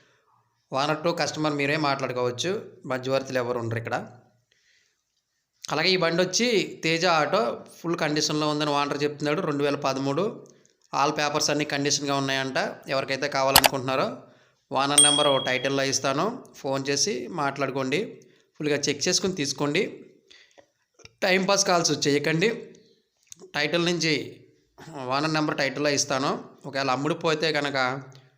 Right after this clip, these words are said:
నెంబరు తీసివేయడం జరుగుతుంది టైటిల్ నుంచి. అలాగే అమ్ముడు పోయిందని రాయడం జరుగుతుంది. టైంపాస్ కాల్ చేయకండి. ఈ బండి వచ్చి ఫుల్ కండిషన్లో ఉంది. బండి చెప్తున్న రేటు అరవై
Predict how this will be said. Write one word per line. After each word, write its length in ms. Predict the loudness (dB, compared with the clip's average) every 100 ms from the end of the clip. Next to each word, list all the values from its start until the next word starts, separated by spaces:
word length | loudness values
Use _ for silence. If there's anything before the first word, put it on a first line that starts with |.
| _ _ _ _ -6
నెంబరు 280 | -2 2 2 2 -2 -6 -6
తీసివేయడం 400 | -2 0 2 2
జరుగుతుంది 300 | 2 0 0 0
టైటిల్ 260 | 0 0 -2
నుంచి. 220 | 0 -2 -2 -8 -20 _ _ -10
అలాగే 180 | -4 0 0
అమ్ముడు 200 | 0 -2
పోయిందని 420 | 2 2 2 -2 -2
రాయడం 260 | -2 0 0
జరుగుతుంది. 400 | 0 -2 -4 -4 -6 -10 -20 -20 _ _ _
టైంపాస్ 400 | -4 -2 0 0 2
కాల్ 160 | 0 2
చేయకండి. 380 | 0 0 -2 -2 -8 -16 -20 -14 -8
ఈ 40 | -4
బండి 160 | -2 -2
వచ్చి 160 | -2 -4
ఫుల్ 160 | -2 -2 0
కండిషన్లో 460 | 0 0 0 0 0
ఉంది. 220 | 0 0 4 4 4 -2 _ _ -8
బండి 260 | -6 -2 0
చెప్తున్న 300 | 0 0 -2 0
రేటు 160 | 4 6
అరవై 200 | 6 6